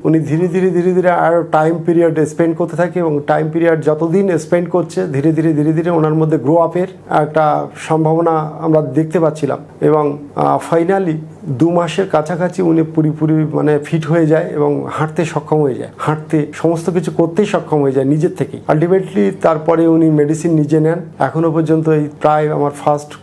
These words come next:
মানে, উম, ডোজ শেষের পথে। আহ, এরপরে আমি ডাক্তারবাবুর সঙ্গে কথা বলবো। আহ, কিন্তু, উম, তার, উম, প্রারম্ভে মেডিসিন প্রায় শেষের পথে। এখন উনি finally কোনো রকম ফ্লাকচুয়েশনের মধ্যে আর নেই।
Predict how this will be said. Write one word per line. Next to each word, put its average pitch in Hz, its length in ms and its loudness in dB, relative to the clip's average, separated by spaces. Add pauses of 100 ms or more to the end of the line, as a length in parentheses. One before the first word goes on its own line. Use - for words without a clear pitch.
(180)
মানে, 139 380 0
উম, 135 600 -4
ডোজ 156 280 2
শেষের 160 480 -2
পথে। 170 240 0 (240)
আহ, 139 460 0
এরপরে 147 400 2
আমি 143 160 0
ডাক্তারবাবুর 143 440 -2
সঙ্গে 156 160 -2
কথা 143 220 2
বলবো। 170 260 -2 (100)
আহ, 131 460 0
কিন্তু, 160 300 0
উম, 151 500 -2
তার, 151 260 2 (260)
উম, 143 380 0
প্রারম্ভে 180 560 2 (140)
মেডিসিন 147 420 0
প্রায় 156 240 2
শেষের 160 400 -2
পথে। 202 260 0 (100)
এখন 160 300 2
উনি 175 200 2 (120)
finally 160 400 2 (240)
কোনো 170 180 2
রকম 175 240 0
ফ্লাকচুয়েশনের 165 640 0
মধ্যে 170 240 2
আর 170 60 2
নেই। 175 200 0